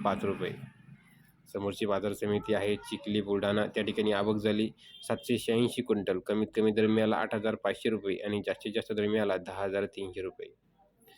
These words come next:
समोरची बाजार समिती आहे मूर्तिजापूर, त्या ठिकाणी आवक झाली चौदाशे क्विंटल, कमीत कमी दर मिळाला नऊ हजार चारशे तीस रुपये आणि जास्तीत जास्त दर मिळाला दहा हजार पन्नास रुपये.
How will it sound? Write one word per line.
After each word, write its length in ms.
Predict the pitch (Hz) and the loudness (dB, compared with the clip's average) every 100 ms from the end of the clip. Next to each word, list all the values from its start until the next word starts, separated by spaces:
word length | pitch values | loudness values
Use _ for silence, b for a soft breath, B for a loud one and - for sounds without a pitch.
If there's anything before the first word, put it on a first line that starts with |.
| b b _ - 113 | b b _ -4 0
समोरची 360 | 104 101 107 | 2 2 0
बाजार 300 | 101 101 104 | 2 2 0
समिती 400 | 104 104 104 107 | 0 0 0 0
आहे 200 | 104 107 | 0 2
मूर्तिजापूर, 760 | 107 101 - 110 107 95 110 104 - _ _ _ - | 2 0 0 2 2 2 -2 -2 -6 _ _ _ 0
त्या 100 | 113 | 0
ठिकाणी 360 | 107 110 110 | 2 4 4
आवक 280 | 104 107 110 | 6 6 4
झाली 260 | 107 104 107 | 2 2 2
चौदाशे 480 | 101 101 107 104 | 0 2 2 0
क्विंटल, 360 | 110 113 110 110 110 | 0 2 2 -2 -4
कमीत 240 | 101 107 107 | 0 0 2
कमी 200 | 113 110 | 2 2
दर 180 | 107 110 | 4 4
मिळाला 380 | 110 107 107 110 | 4 4 4 2
नऊ 200 | 107 110 | 4 4
हजार 240 | 107 110 | 4 2
चारशे 400 | 104 107 104 113 | 2 0 0 -2
तीस 260 | 104 117 110 | 0 -2 0
रुपये 300 | 113 98 92 - b b | 0 0 -2 -4 b b
आणि 200 | 104 107 101 | 0 2 0
जास्तीत 260 | 95 117 110 | -2 -2 -2
जास्त 180 | 107 | -2
दर 160 | 104 104 | -2 0
मिळाला 340 | 107 107 101 | 2 2 2
दहा 300 | 92 101 98 | -2 -4 -2
हजार 200 | 95 98 | -2 -2
पन्नास 340 | 101 98 92 90 92 | -4 -4 -4 -4 -10
रुपये. 200 | - | -12